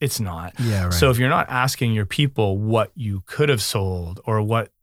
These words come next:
Speaker 1: are they looking for and what are they actually buying, you're never gonna fill that gap, right?
Speaker 2: Right,
Speaker 1: And
Speaker 2: right.
Speaker 1: so we're, we're doing a lot in that. And I think those who are people who are really engaged in the cannabis,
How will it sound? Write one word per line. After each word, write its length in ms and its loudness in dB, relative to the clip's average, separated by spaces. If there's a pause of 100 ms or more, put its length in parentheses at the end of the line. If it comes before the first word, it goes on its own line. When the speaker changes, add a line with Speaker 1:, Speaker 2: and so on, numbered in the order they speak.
Speaker 1:
are 140 -6
they 200 -6
looking 560 -2
for 720 -2
and 220 -2
what 120 0
are 40 -2
they 120 -4
actually 520 0
buying, 440 -4 (440)
you're 140 2
never 220 4
gonna 120 4
fill 140 -2
that 160 -6
gap, 400 -8
right? 140 -2
Speaker 2:
Right, 240 2
Speaker 1:
And 120 -14
Speaker 2:
right. 140 0
Speaker 1:
so 140 2
we're, 180 0
we're 120 -2
doing 200 2
a 60 0
lot 160 0
in 80 -2
that. 260 0
And 160 0 (480)
I 80 6
think 160 6
those 160 6
who 80 4
are 80 4
people 360 0
who 100 4
are 80 4
really 280 4
engaged 320 2
in 100 -2
the 80 -2
cannabis, 600 -2